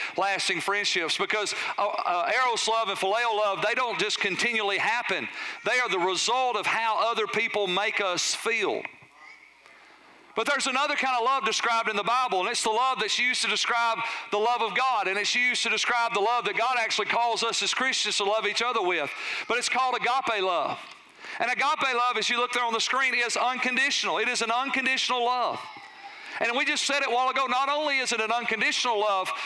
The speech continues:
the agape love of God is a sacrificial love. It's the kind of love that lays down its life for other people. But what's amazing about the unconditional love of God, look at that statement.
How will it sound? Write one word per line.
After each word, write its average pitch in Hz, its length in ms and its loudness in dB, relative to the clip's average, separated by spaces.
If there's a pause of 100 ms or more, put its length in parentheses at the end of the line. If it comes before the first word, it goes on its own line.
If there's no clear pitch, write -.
(140)
the 226 80 2
agape 277 480 2
love 247 160 2
of 214 120 0
God 247 280 2
is 220 180 0
a 226 140 0
sacrificial 240 840 0
love. 196 180 2
It's 254 160 0
the 240 80 0
kind 285 260 0
of 269 60 2
love 240 320 2 (240)
that 233 100 2
lays 254 320 2
down 254 220 2
its - 160 -2
life 247 240 2
for 220 180 2
other 220 220 0
people. 240 340 0
But 220 140 2
what's 277 180 2
amazing 262 500 0
about 226 280 2
the 214 80 2
unconditional 240 540 0
love 226 120 2
of 208 100 0
God, 233 200 2
look 254 100 0
at 247 80 0
that 233 140 -2
statement. 202 480 0